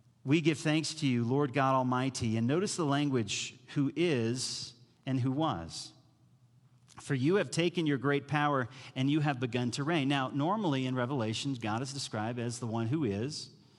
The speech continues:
and who was. And how does it end? "And who is to come."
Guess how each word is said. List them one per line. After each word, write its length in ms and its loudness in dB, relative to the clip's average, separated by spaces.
and 120 0
who 100 4
was. 600 -4
And 100 -6
how 120 0
does 140 -2
it 100 -2
end? 300 -6
"And 360 0
who 260 -2
is 200 -2
to 100 -8
come." 340 -8